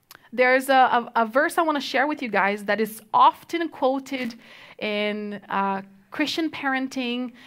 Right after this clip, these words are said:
and any sort of parenting talk in, in the Christian world. And it's from Proverbs twenty-two six, but it's also a verse that is misquoted and misunderstood a lot of times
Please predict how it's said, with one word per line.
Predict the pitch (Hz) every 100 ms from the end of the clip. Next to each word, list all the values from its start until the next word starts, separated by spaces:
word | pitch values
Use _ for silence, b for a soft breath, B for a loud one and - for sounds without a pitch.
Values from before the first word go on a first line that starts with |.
| B
and | - 196 208 196
any | - 320
sort | - 339
of | 202
parenting | - 269 294 285 254
talk | - 247 240 233 233
in, | 208
in | 220 233
the | 226
Christian | 269 254 247 226
world. | 226 233 247
And |
it's | 233
from | 262
Proverbs | 240 311 359 427 392
twenty-two | - 311 269 269 233
six, | - 190 -
but | 302
it's | 330 339 -
also | - 440 - - 392 392 - -
a | 277 254
verse | 254 214 196 196 170 - B B B B B B -
that | 269 311
is | 269
misquoted | 269 320 - - - 180 180 175 196 -
and | 233
misunderstood | 277 311 381 330 311 - - 262 -
a | 240
lot | 240 269
of | 285
times | - 254 196 180 247 269